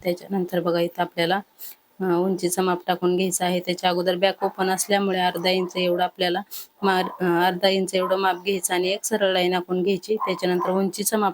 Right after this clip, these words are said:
टाकायचं आणि डीप नेक आहे हा ब्लाऊज, तर त्याच्या साडेपाच इंच मी इथं शोल्डर घेतलेला आहे आणि सहा इंच इथं मुंड्याचं माप घेतलेलं आहे आणि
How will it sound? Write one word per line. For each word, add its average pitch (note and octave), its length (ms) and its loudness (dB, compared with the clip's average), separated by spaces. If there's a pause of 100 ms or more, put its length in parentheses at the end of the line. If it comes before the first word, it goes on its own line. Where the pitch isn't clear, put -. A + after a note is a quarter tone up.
(100)
टाकायचं F3 440 -2 (420)
आणि F#3+ 140 2
डीप G#3+ 280 4
नेक G3+ 200 0
आहे F#3 320 0 (220)
हा - 160 0
ब्लाऊज, F#3 420 0
तर F#3+ 60 2
त्याच्या F3+ 360 -2
साडेपाच F#3+ 520 0
इंच F#3 220 -2
मी F3+ 160 2
इथं G#3+ 220 -4 (360)
शोल्डर G3 420 2
घेतलेला F#3+ 420 2
आहे F3+ 240 0 (300)
आणि F3 260 2
सहा G#3+ 260 2
इंच F#3 240 0
इथं F3+ 220 -2
मुंड्याचं G#3+ 440 0
माप E3+ 200 0
घेतलेलं E3+ 380 -2
आहे D#3 200 -4 (480)
आणि F3 200 2